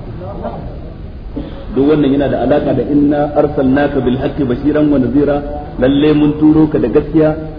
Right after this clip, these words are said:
domin ka zanto bashir, mai bishara, ka zanto mai gargadi. Wala tusalu an ashabil jahim, a wata qira'a wala tasal an ashabil jahim.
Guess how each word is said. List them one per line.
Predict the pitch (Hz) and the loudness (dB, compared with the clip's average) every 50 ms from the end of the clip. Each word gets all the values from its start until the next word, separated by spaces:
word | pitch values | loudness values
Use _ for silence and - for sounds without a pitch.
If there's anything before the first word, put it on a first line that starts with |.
| 123 117 | -4 0
domin | 127 127 127 139 156 156 | 0 2 2 4 2 2
ka | 151 147 | 2 2
zanto | 127 143 147 147 143 160 156 151 | 0 0 0 0 0 2 2 2
bashir, | 139 - 156 - 160 151 - | 2 0 -2 -2 -4 -2 -2
mai | 139 135 135 | 0 0 0
bishara, | 127 120 123 - 160 165 160 156 156 - - - - - | 0 0 0 0 0 2 2 0 -2 -4 -8 -12 -6 -4
ka | 127 120 | -2 0
zanto | 131 147 147 147 156 156 | 0 0 0 2 2 2
mai | 151 147 135 | 4 2 2
gargadi. | 117 127 120 113 127 135 160 160 156 - - - - - 110 | 2 0 0 0 -2 0 2 2 2 2 -2 -10 -10 -6 -2
Wala | 117 123 135 147 160 165 165 160 - | 0 0 2 2 4 2 2 0 0
tusalu | - 143 131 - - - - 151 156 151 135 | -4 -4 -4 -4 -8 -4 -2 0 0 0 0
an | 127 131 151 165 160 | 0 0 -2 -2 0
ashabil | - 139 131 - - 160 160 160 147 147 131 | 0 -2 -2 -4 -2 0 0 0 2 0 0
jahim, | 120 127 131 139 165 180 180 - - - - - - - | 2 2 2 4 2 2 2 -2 -6 -10 -12 -12 -4 -2
a | 123 | 0
wata | 127 139 147 147 170 | 2 2 2 0 -2
qira'a | - - 139 143 156 165 165 151 139 | -2 -2 0 0 0 0 0 -2 -2
wala | 123 123 131 139 156 160 160 160 160 - | 0 0 0 2 2 2 0 -2 0 0
tasal | 180 180 180 - - - 147 147 151 147 - - - - - - - | 0 0 0 -2 -8 -2 0 0 0 0 -2 -4 -10 -10 -12 -6 -4
an | 123 131 131 - | -2 -2 -2 -4
ashabil | 135 127 - - 151 147 139 123 110 92 | -6 -6 -6 -4 -4 -2 -2 -2 -4 -6
jahim. | 98 98 98 107 107 | -6 -8 -6 -6 -6